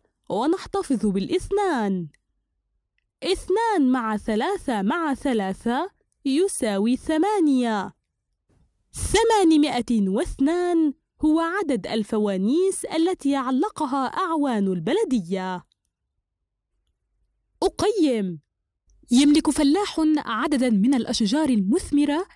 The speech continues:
كما يبينه الجدول التالي:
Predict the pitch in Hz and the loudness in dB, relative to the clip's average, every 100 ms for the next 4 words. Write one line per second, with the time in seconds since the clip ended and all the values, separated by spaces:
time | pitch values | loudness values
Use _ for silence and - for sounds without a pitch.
0 | _ _ 415 392 311 269 240 208 220 226 | _ _ -2 2 2 2 2 2 4 2
1 | 330 381 339 247 208 214 247 - 285 381 | 2 0 0 0 0 0 0 0 0 2
2 | 285 196 180 | 2 2 -2